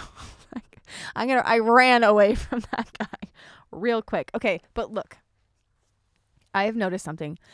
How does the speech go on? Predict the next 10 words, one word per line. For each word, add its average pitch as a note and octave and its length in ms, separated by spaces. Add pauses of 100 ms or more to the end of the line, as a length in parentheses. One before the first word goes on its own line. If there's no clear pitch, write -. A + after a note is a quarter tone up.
(220)
that G#3+ 120 (100)
all F3+ 320
guys F3 440 (120)
named G#3 300
Ron F3 400 (840)
are A3+ 180
the A3 120
same, - 440
<laughs> - 60
okay? - 260